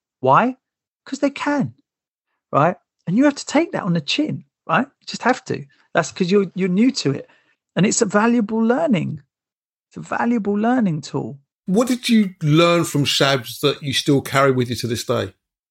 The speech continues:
Speaker 1: The one thing, and I think it's something that's really important, is Shabs was superb at A and Ring people. So in the same way that a record company will spot a young act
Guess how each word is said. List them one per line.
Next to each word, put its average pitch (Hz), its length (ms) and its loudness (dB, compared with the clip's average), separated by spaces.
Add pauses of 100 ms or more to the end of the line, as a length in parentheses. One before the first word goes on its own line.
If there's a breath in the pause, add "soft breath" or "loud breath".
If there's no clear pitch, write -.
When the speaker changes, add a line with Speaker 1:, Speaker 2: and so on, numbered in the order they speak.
(120)
Speaker 1:
The 156 80 2
one 190 300 2
thing, 165 260 0
and 139 100 2
I 135 60 2
think 143 260 -4
it's 147 140 -4
something 135 360 -2
that's - 360 -8 (1160)
really 139 500 2
important, 131 800 -2 (380)
is 123 360 -2 (400)
Shabs - 520 -2
was 156 100 -4
superb 165 720 0
at - 180 -4
A 135 160 4
and 127 140 2 (200)
Ring 120 200 -2
people. - 720 -8 (1200)
So 147 240 2
in 143 80 2
the 143 60 -2
same 185 340 0
way 202 140 4
that 180 120 2
a 156 60 -2
record 151 340 -2
company 143 380 -2
will 131 140 -6
spot - 460 0
a 143 80 2
young 139 360 2
act - 520 -6